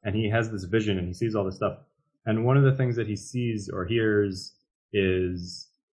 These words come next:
um, an elk with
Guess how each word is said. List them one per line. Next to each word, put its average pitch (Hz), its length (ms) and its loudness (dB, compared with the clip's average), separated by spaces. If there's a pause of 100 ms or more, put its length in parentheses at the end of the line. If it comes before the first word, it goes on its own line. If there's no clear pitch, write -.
um, 85 560 -4 (960)
an 87 300 -2
elk 98 300 0 (1040)
with 98 180 -2